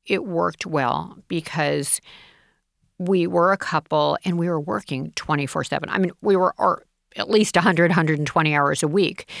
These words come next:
So when we had to sacrifice on our personal lives, on going out for drinks with friends at night or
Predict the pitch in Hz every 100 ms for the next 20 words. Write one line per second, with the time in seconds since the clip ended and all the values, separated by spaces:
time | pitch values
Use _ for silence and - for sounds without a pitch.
0 | - - 214 180 196 190 190 180 185 -
1 | 180 - - - 180 160 160 156 - 165
2 | 156 151 - _ _ _ - 185 - 185
3 | 170 165 160 160 165 165 160 175 180 175
4 | 175 190 175 180 175 196 - - 170 170
5 | 180 - 175 175 147